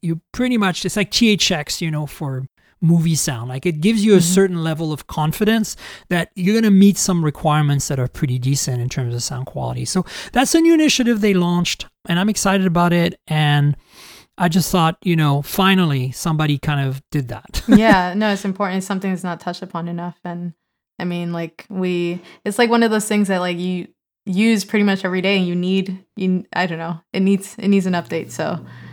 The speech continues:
Speaker 2: I agree. It's exciting.
Speaker 1: Yeah, so the part of the, the, the thing is that they wanna, you know, support lower latency, as I say, like a minimum standard they require there.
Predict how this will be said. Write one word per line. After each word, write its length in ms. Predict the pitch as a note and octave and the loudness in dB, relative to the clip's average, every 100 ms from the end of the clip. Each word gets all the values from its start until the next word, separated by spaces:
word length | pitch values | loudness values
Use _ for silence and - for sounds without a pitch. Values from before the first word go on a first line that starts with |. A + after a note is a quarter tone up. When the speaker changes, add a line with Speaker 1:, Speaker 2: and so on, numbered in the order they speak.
| - - - - | -20 -20 -18 -10
Speaker 2:
I 80 | |
agree. 440 | G2+ E3+ F3 E3+ F3 | -8 -4 -4 -4 -4
It's 140 | G3 - | -8 -12
exciting. 460 | G3 F#3+ G3+ F#3+ - _ _ _ - | -10 -8 -6 -8 -10 _ _ _ 0
Speaker 1:
Yeah, 180 | G3+ G3+ | 2 2
so 220 | - A#3 - | 2 0 0
the 220 | A3 A3 | 2 2
part 240 | - A#3+ | 4 4
of 100 | D4 | 4
the, 340 | C4 A3+ G#3+ G3 | 4 4 2 0
the, 280 | G3 F#3 E3+ | 0 2 0
the 240 | D3+ D3+ | -2 -2
thing 380 | D#3+ - E3 D#3+ | -2 0 2 2
is 160 | D#3+ C#3 | 0 0
that 200 | D#3 D3 | -2 0
they 100 | D#3+ | 0
wanna, 400 | D#3+ D#3+ D3 D3 | 0 0 0 0
you 140 | D#3+ | 0
know, 120 | D3+ C#3+ | 0 -2
support 640 | - F#3 - E3+ E3 E3+ | -2 -6 -4 -2 -2 0
lower 300 | D#3 D#3+ A3 | 2 4 4
latency, 800 | A3 G3+ G3+ - G#3 G3+ G3+ G#3 | 4 4 0 0 0 2 0 -2
as 180 | D3 D3 | -4 -4
I 120 | D3+ | -4
say, 180 | C#3+ D3 | -2 -2
like 300 | D3 C#3 D3 | -2 -2 -2
a 200 | C#3 C3+ | -2 0
minimum 460 | C#3 D#3+ F3+ E3+ | 4 6 6 6
standard 460 | D#3+ - E3 E3 D#3+ | 2 0 0 0 0
they 100 | D3+ | -2
require 480 | D3 D3 - D#3 E3+ | -2 -4 0 2 2
there. 300 | D#3 C#3+ | 2 0